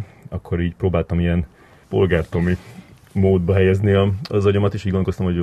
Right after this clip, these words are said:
hogy mit tenne a Tomi. Ö, és akkor, ö, és akkor álltam egy ilyen lámpánál, és jött egy ilyen kéregető, és akkor itt oda, ö, szokásos, ö, ö, módon ilyen elkezdtem így nézni a felhőket, hirtelen, ö, izgalmasnak kezdtek tűnni a felhők,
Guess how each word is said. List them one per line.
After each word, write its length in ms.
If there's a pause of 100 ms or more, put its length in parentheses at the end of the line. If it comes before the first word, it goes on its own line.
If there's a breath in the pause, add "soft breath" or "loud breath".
(140)
hogy 160
mit 220
tenne 280
a 60
Tomi. 340 (380 loud breath)
Ö, 240
és 220
akkor, 320
ö, 260 (100)
és 120
akkor 240
álltam 300
egy 180
ilyen 380 (440)
lámpánál, 880
és 120
jött 180
egy 120
ilyen 160
kéregető, 680
és 140
akkor 160
itt 100
oda, 280
ö, 120 (120)
szokásos, 640
ö, 120 (400 loud breath)
ö, 240
módon 300
ilyen 280
elkezdtem 340
így 60
nézni 200
a 60
felhőket, 720
hirtelen, 640 (340 loud breath)
ö, 140
izgalmasnak 960
kezdtek 300
tűnni 180
a 40
felhők, 540